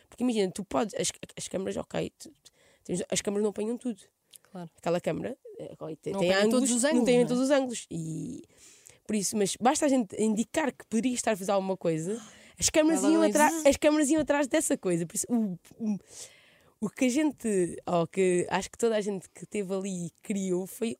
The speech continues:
Speaker 1: o áudio. O áudio é pior que as câmaras. É que a gente só, a gente só podia ou falar sem áudio, acontecia, né? Ou tipo, ou pensavas, não dizias nada.
Speaker 2: Ah, é? Falar,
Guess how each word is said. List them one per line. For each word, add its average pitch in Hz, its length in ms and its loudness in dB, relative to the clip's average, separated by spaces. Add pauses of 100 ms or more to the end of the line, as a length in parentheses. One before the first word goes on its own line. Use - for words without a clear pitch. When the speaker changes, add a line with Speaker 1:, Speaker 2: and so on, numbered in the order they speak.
Speaker 1:
o 233 160 -4
áudio. 202 400 -8
O 185 160 -6
áudio 254 260 -4
é 269 40 -4
pior 254 260 -10
que - 100 -10
as - 120 -12
câmaras. 220 640 -14
É 190 80 -12
que - 220 -20 (800)
a 214 40 -6
gente 269 180 0
só, 302 80 0 (160)
a - 200 -8
gente 262 140 -2
só 254 80 -10
podia 196 280 -10
ou - 100 0
falar 175 300 -4
sem - 200 -4
áudio, 214 280 -8 (800)
acontecia, 220 600 -2
né? 285 120 -4 (100)
Ou 254 160 2
tipo, 277 180 0
ou 285 80 4
pensavas, 285 520 -6
não 185 120 -2
dizias 202 200 -4
nada. 311 200 -8
Speaker 2:
Ah, 254 80 -4
é? 175 200 -6
Falar, 190 320 -8